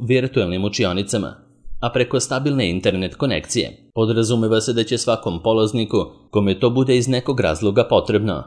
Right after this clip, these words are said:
biti pružena i pomoć vezano kako za sam postupak instalacije, tako i za pohađanje nastave online, budući da ova institucija zapošljava i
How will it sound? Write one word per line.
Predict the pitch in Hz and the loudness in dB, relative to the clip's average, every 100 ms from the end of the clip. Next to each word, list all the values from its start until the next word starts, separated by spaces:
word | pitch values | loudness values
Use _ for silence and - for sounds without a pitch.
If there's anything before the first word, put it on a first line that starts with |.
| - - | -14 -2
biti | 110 127 143 | 0 2 2
pružena | 123 127 135 123 | 2 2 2 2
i | 117 | 2
pomoć | 95 80 - 110 | 0 0 -4 0
vezano | 117 113 120 98 80 - - | -2 0 0 0 -4 -14 -6
kako | 123 - 120 | -4 -2 0
za | 117 | 0
sam | 120 127 | 0 -2
postupak | 127 101 - 107 107 - | 2 2 2 -2 -2 -2
instalacije, | 98 - 95 82 80 107 - - _ | -4 0 2 0 0 -4 -4 -14 _
tako | 123 - | -4 0
i | 131 | 2
za | 131 | 2
pohađanje | - - 127 131 131 120 | 0 0 0 2 0 0
nastave | 87 92 90 - 113 107 - | -2 -4 -6 -2 0 0 -2
online, | 101 90 87 104 101 95 - _ - 110 | -4 -2 -2 0 0 -2 -6 _ -8 -2
budući | 127 127 131 | 0 0 0
da | 120 | 2
ova | 117 123 | 2 2
institucija | 120 127 104 80 78 123 110 101 - | 0 -4 -2 -4 -2 -2 -2 -2 -4
zapošljava | 107 110 113 117 127 123 113 - | -2 0 0 0 -2 -2 -2 -2
i | 131 | -2